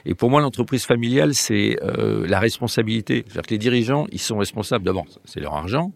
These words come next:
mais en même temps, ils sont responsables de leurs collaborateurs. C'est pas, euh, ils, ils vont pas sauter comme dans un groupe ou un directeur général et hop, on va passer à autre chose.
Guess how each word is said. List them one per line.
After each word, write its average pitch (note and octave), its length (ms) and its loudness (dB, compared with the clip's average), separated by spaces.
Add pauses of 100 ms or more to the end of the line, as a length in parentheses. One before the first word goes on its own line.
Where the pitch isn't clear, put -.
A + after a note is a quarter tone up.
(400)
mais E2+ 80 -4
en F2+ 80 -2
même F2+ 140 -6
temps, D3 380 2
ils F#2+ 80 -8
sont F#2+ 140 -4
responsables F#2+ 480 -2
de F#2 40 4
leurs F2 160 0
collaborateurs. A2 680 0 (280)
C'est G#2 200 -2
pas, G#2+ 400 6
euh, F#2 100 0
ils, F#2 180 -2 (240)
ils F#2 100 -4
vont F#2+ 120 0
pas G2 140 2
sauter G#2+ 420 -2
comme F#2+ 180 -4
dans F#2 160 -4
un F#2 80 -2
groupe G2+ 420 -4
ou F#2 80 -2
un F#2+ 60 0
directeur F2+ 380 -2
général F2+ 480 -2
et F2+ 80 -2
hop, F#2+ 140 -6
on F#2 40 -4
va F#2 80 2
passer F#2+ 280 -2
à - 20 0
autre - 100 -6
chose. D3 200 0